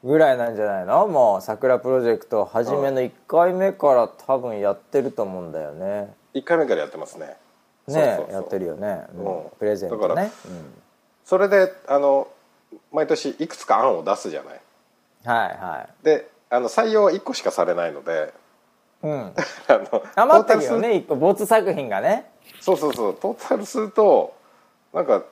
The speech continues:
Speaker 2: ね、もう二十とか三十とか作ってて、
Speaker 1: うん。
Speaker 2: もうなんか出てこないんだよね、正直。
Speaker 1: あー、もう、桜の、桜プロジェクト、
Speaker 2: うん。
Speaker 1: 桜でバンダナって言ったら、
Speaker 2: うん。
Speaker 1: もう、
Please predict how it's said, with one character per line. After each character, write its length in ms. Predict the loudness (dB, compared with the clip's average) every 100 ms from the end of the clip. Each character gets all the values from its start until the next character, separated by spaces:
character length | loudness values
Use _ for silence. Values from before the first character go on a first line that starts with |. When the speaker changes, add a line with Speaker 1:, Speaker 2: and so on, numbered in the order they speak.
| -4
Speaker 2:
ね、 260 | -2 -2 -2
も 320 | -2 -2 -4
う 40 | -8
二 240 | -10 -8
十 120 | -4 -4
と 100 | -4
か 100 | -4
三 240 | -2 -2
十 140 | -2
と 100 | -6
か 240 | -6 -6 -8 _ _ _ _
作 180 | -4 0
っ 20 |
て 200 | 0 0
て、 360 | -2 0 0 -2 -14 _ _ _ _ _
Speaker 1:
う 80 | -10
ん。 300 | -8 -10 -14 _ _ _ _ _ -4
Speaker 2:
も 100 | 0
う 20 |
な 60 | 2
ん 20 |
か 80 | 2
出 140 | 2
て 80 | 2
こ 120 | 4
な 120 | 4
い 40 | 2
ん 40 |
だ 60 | -2
よ 80 | -10
ね、 240 | -12 -14 _ _ _
正 200 | -4 -2
直。 140 | 2 4
Speaker 1:
あ 420 | 6 6 6 4
ー、 20 |
も 300 | 6 4 4 -2 -12
う、 40 | -10
桜 720 | -8 -2 -2 0 2 6 4
の、 580 | 4 2 6 6 4 -2 -12
桜 440 | -6 -4 2 2
プ 120 | 4
ロ 80 | 2
ジ 80 | 2
ェ 20 | 0
ク 60 |
ト、 40 | -6
Speaker 2:
う 20 |
ん。 20 |
Speaker 1:
桜 480 | -6 -4 2 4 4
で 120 | 2
バ 220 | 2 2
ン 100 | 2
ダ 140 | 2 2
ナ 140 | 2
っ 20 |
て 60 | -2
言 80 | -12
っ 40 |
た 140 | -4 0
ら、 480 | 2 2 2 -4 -10 -14
Speaker 2:
う 60 | -12
ん。 200 | -12 -14 -14
Speaker 1:
も 240 | 0 4
う、 80 | 4